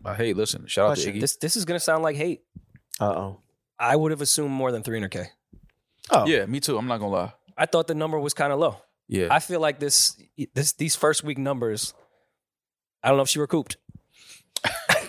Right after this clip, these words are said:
Speaker 3: I don't know. I think the label might be upset
Speaker 1: No,
Speaker 3: at
Speaker 1: that was, no,
Speaker 3: three hundred K.
Speaker 1: no, no. That was in twenty-four hours. She definitely recouped.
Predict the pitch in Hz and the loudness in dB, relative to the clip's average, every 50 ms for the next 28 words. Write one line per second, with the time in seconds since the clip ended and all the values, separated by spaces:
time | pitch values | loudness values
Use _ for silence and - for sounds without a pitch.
0 | - - 202 190 - 208 208 165 160 160 - 180 180 175 170 147 156 175 156 151 | 0 2 2 2 2 2 2 2 0 0 0 -2 -2 -2 0 0 0 0 0 0
1 | 147 143 143 143 131 139 131 - - - 143 135 - 131 143 165 - 156 156 185 | 0 0 0 0 0 -2 -2 0 2 2 2 2 2 2 2 2 2 2 2 0
2 | 180 156 170 147 147 139 135 131 117 104 - - - - - - - - - - | 2 2 2 2 2 0 0 0 -2 -2 -4 -8 -12 -6 -2 -2 -2 -2 2 4
3 | 165 202 196 147 147 131 - - 165 143 123 - 120 117 101 - - - - - | 4 4 4 4 0 -2 -2 -2 -2 -4 0 2 2 2 2 2 -4 -12 -16 -18
4 | - _ _ - - - 175 147 123 117 - 113 92 85 90 - - - - - | -20 _ _ -4 -2 0 4 6 6 6 6 4 -2 -6 -6 -8 -10 -12 -14 -14
5 | _ _ | _ _